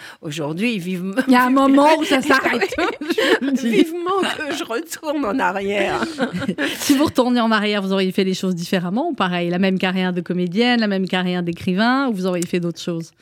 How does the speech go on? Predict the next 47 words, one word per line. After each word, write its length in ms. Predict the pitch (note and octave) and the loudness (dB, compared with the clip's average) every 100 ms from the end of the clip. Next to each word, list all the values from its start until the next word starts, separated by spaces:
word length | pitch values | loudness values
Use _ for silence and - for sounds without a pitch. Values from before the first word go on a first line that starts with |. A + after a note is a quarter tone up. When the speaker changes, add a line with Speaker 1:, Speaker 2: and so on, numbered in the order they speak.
| - | -4
Speaker 1:
Alors, 600 | G#3 F#3 E3 E3 E3 - _ - | -2 0 -2 -2 -10 -14 _ -4
euh, 920 | F3+ E3 E3+ E3 E3 E3+ F3 E3+ D#3 - - D#3+ - - - | 0 2 2 0 -2 -4 -6 -8 -8 -12 -16 -18 -20 -20 -20
j'aurais 320 | D3 F#3 G3 | -8 -6 -6
peut-être 300 | F3+ - F3+ | -8 -10 -10
pas 120 | - F3 | -8 -10
fait 180 | - | -8
comédienne. 680 | E3+ E3+ D#3+ D#3 D3+ - E2 - _ _ _ | -10 -8 -8 -10 -12 -14 -18 -20 _ _ _
Speaker 2:
C'est 120 | - | -4
vrai ? 240 | F3+ F#3 C4+ - - | -2 0 -4 -8 -12
Speaker 1:
Ouais. 160 | D3+ - | -10 -6
Speaker 2:
Pourtant, 260 | F#3+ F3 F3+ | -6 -2 -2
c'est 140 | - | 0
là 120 | F3+ | 0
où 20 | F#3 | 0
vous 140 | F3 | 2
avez 160 | E3 D3+ | -2 -2
commencé, 520 | E3 F#3+ C#4+ E4 F#3 | -2 -2 0 0 -2
c'est 140 | - D#3+ | 0 0
là 80 | |
où 40 | E3+ | 0
vous 140 | D#3+ | 0
avez, 320 | D#3 D#3 D3 | 0 -2 -2
vous 160 | E3 D#3+ | -4 -4
êtes 100 | D#3 | -6
fait 120 | D3+ | -6
connaître. 420 | D#3 E4 A3 F3+ | -4 -2 -2 -4
Speaker 1:
Tout 160 | - F#3 | -10 -8
à 100 | D#3+ | -8
fait, 320 | D3+ A#3+ A#3+ D#3+ | -2 0 0 -2
et, 220 | E3 E3+ | -4 -8
et 20 | |
c'est 200 | C#3+ D#3 | -6 -4
là 120 | D#3+ F3 | -2 -2
où 120 | D#3+ | -2
j'ai 140 | D#3 | -4
fait 180 | D3+ E3 | -4 -4
carrière, 480 | G#3+ G3+ C4 G3 C#3+ | -2 -2 0 -2 0
Speaker 2:
Oui. 100 | F4 D#4+ | 2 2
Speaker 1:
euh, 200 | E3 - - | 0 -6 -8
et, 340 | D#3 - D#3 | -8 -6 -6
et 340 | D3+ C#3+ D3+ - | -6 -4 -6 -4
une 100 | E3+ | -4
assez 280 | D#3 - D#3 | -4 -2 -2
belle 240 | F3 E3+ | 0 -2
carrière. 500 | E3 D#3 E3+ G#3 G3+ | -2 -4 0 4 4
Speaker 2:
Mais 60 | F#3+ | 4
oui, 200 | C#4+ | 4